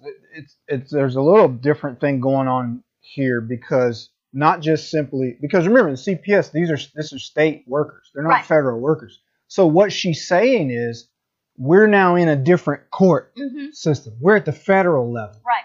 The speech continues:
Speaker 1: And so now we can get away with this, right?
Speaker 2: Right.
Speaker 1: So this, that's their same mentality we see of how they, how they court shop. They shop
Speaker 2: Yes.
Speaker 1: for judges.
Speaker 2: Yes.
Speaker 1: And, and so now it's, let's move from the state system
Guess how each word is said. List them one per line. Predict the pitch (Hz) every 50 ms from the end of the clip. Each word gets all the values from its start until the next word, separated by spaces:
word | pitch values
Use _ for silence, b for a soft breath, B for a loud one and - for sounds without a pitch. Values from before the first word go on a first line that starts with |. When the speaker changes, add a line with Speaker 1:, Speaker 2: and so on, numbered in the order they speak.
| _ _ -
Speaker 1:
And | 139 143 135
so | - 165 156 151
now | 151 165 180 202
we | 208 185
can | - - 151 139
get | 139 147
away | 143 135 151 160 170
with | 143 127 110
this, | 113 101 - -
right? | 156 170 175 -
Speaker 2:
Right. | 240 214 185 -
Speaker 1:
So | - - 202 196 -
this, | 170 175 208 202 - _ -
that's | 170 185 220 214 -
their | - 247 233 214
same | - - - 180 208 208
mentality | 190 180 175 - 190 180 180 165 151 156
we | 151 160 160
see | - - 175 165
of | 151 147
how | 139 127 165 147 131
they, | 139 139 131 120 - _ _ _ _ -
how | 135 143 156 143
they | 143 139 131
court | 131 - - 202 196 196
shop. | - - 175 143 107 - - _ _ _ -
They | 139 147 139
shop | - - 180 170 180 -
Speaker 2:
Yes. | -
Speaker 1:
for | 165 147
judges. | 127 127 160 165 165 139
Speaker 2:
Yes. | 139 123 131
Speaker 1:
And, | 135 120 - _ _ _ -
and | 156 151
so | - 170
now | 156 160 180 185 185
it's, | 165 143 - -
let's | 165 175 190 - -
move | 185 196 208 196
from | 196 190 175
the | 160 147
state | - - 202 202 196 202
system | - 185 160 - - 160 147 143